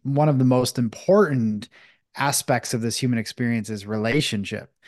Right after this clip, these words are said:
And that's what we come here for, to learn from, to gain wisdom from. So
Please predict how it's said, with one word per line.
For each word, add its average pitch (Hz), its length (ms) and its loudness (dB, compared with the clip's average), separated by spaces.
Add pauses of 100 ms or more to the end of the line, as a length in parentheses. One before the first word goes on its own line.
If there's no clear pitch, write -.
(260)
And 107 640 -2
that's 120 260 -2
what 120 100 -2
we 110 120 -4
come 123 260 0
here 107 200 -4
for, 123 340 2
to 117 160 -6
learn 123 360 0
from, 107 580 -6
to 107 400 -8
gain 117 420 -2
wisdom 113 400 2
from. 104 340 -4
So 107 400 -4